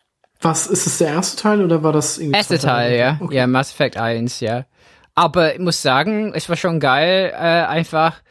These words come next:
Speaker 2: so direkt am Abend der Pressekonferenz so meine, meine Mass Effect eins Disc da einzulegen
Speaker 1: Mhm.
Speaker 2: und dann kommt so ein Download des Spiels und du kannst es spielen.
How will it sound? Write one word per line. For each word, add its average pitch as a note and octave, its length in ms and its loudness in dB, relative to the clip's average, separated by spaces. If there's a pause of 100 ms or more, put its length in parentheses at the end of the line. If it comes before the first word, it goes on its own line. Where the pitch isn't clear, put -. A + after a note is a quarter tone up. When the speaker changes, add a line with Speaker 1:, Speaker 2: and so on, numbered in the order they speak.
(320)
Speaker 2:
so D#3 380 -2
direkt E3+ 380 0
am F3 140 2
Abend E3+ 300 2
der D#3+ 80 2
Pressekonferenz G3 960 0 (240)
so F#3 200 -4
meine, E3+ 600 2
meine E3 280 0
Mass D#3+ 260 0
Effect D#3+ 380 -2
eins C#3+ 360 -2
Disc G#3+ 320 0
da G3+ 200 2
einzulegen G3 760 0
Speaker 1:
Mhm. C#3 60 -2
Speaker 2:
und E3+ 160 2
dann E3+ 180 4
kommt E3+ 240 -2
so D#3 140 -2
ein D3 180 2
Download D3+ 500 2
des D3 160 -2
Spiels F3+ 600 0
und C4+ 160 -8
du C4 80 -6
kannst C4+ 240 0
es A3+ 80 0
spielen. A#2 420 0